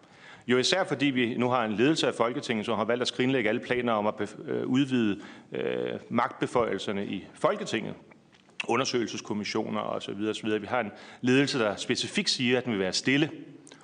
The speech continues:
Rent sådan filosofisk kan statsministeren forstå,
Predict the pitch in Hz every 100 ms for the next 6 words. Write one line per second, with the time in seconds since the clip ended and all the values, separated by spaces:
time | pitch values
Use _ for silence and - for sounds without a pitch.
0 | - - - - 139 190 - 147 135 135
1 | 113 - 196 190 117 - - - 120 165
2 | 165 139 120 117 98 110 180 175